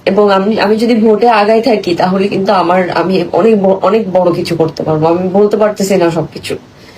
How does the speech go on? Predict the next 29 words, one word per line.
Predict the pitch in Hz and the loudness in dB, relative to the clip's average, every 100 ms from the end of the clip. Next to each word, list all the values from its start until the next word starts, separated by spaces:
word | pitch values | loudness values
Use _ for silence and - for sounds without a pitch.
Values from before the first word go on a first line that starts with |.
| - - - - | -20 -20 -12 -2
কিন্তু | 214 226 | -2 -2
প্লিজ | 220 240 240 | -2 0 2
আপনারা | 190 196 208 196 | 0 0 -2 -2
একটু | 190 214 | -2 0
আগায় | 202 220 226 | 2 2 2
আসেন, | 240 226 | 0 0
একটু | 208 196 220 | -2 0 2
হেল্প | 208 196 - | 2 0 -2
করেন। | 226 233 - - - - - - - | -2 -4 -8 -18 -20 -20 -20 -20 -6
এবং | - 190 196 175 175 - - - - - - - - - - - - | -2 2 2 0 -4 -12 -20 -20 -20 -20 -20 -20 -20 -20 -20 -20 -10
আপনারা | 185 190 226 233 - - | -8 -4 -2 0 -2 0
পুরো | 233 233 | 2 2
কষ্টটা | 220 226 - 254 | 2 0 -2 -2
তো | 247 | 0
আপনারা | 240 240 240 | 0 2 2
দেখতে | 220 202 220 | 2 0 0
পারেন | 233 220 | 0 0
না, | 220 | 0
আমি | 196 | 0
অনেক | 190 202 240 | 0 0 0
কষ্ট | - 214 208 | 0 0 0
করতেছি, | 190 - - - - | -4 -8 -10 -8 -2
অনেক | 202 220 - | 0 0 0
কষ্ট | 180 185 | -2 -2
করতেছি, | 190 175 170 190 | -4 -2 -2 -2
এবং | 190 214 | 0 0
আমাদের | 196 208 220 190 | 2 2 2 2
দেশের | 196 202 190 | 0 0 0
জন্য, | 185 151 120 | 0 -2 -4